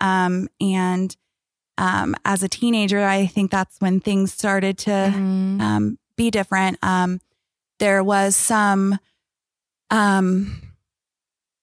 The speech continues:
Speaker 1: people close to me that it, some things happened, and, um, there was a lot of brokenness from an early age,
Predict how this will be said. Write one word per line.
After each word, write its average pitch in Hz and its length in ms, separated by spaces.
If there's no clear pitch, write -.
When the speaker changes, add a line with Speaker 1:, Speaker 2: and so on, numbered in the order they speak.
Speaker 1:
people 233 360
close 226 460
to 240 100
me 208 260
that 185 340
it, 175 200
some 214 240
things 208 300
happened, 214 800
and, 170 640
um, 180 260
there 180 140
was 180 140
a 185 40
lot 185 200
of 180 140
brokenness 185 640
from 180 200
an 175 140
early 185 360
age, 190 520